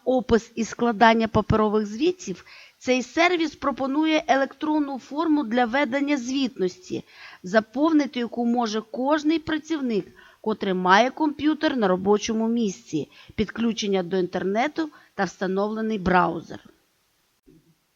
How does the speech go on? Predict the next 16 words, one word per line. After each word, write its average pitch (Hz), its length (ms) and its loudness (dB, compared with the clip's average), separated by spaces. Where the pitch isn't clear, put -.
Щоб - 320 -2
створити 240 640 -2
форму, 311 560 0
потрібно 240 760 -6
виконати 220 960 -8
алгоритм 208 840 -6
дій, 269 340 -6
що - 220 -8
відображено 262 800 -4
на 269 240 -6
екрані. 180 640 -6
У 214 140 -2
вікні 285 640 -2
відобразиться 190 1080 -4
шаблон 208 540 -4
форми, 202 640 -8